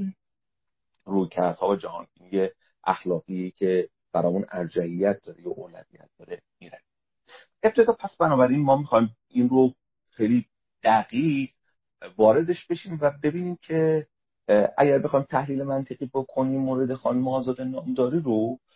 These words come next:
یا به صورت موازی مورد رامبد جوان رو، اه، چه تحلیل منطقی می‌خوایم بکنیم. در مورد رامبد جوان هم دقیقاً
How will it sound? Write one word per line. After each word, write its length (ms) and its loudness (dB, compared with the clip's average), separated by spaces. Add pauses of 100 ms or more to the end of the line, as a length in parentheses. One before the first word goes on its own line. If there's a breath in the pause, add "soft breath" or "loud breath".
(160)
یا 200 6
به 120 -4
صورت 280 0
موازی 640 0
مورد 680 2 (240)
رامبد 480 4
جوان 560 2
رو، 440 0 (400)
اه، 160 6
چه 200 -2
تحلیل 380 -2
منطقی 440 -4
می‌خوایم 320 -4
بکنیم. 360 -20 (320 soft breath)
در 160 0
مورد 160 6 (340)
رامبد 380 2
جوان 400 0
هم 220 -4 (120)
دقیقاً 500 2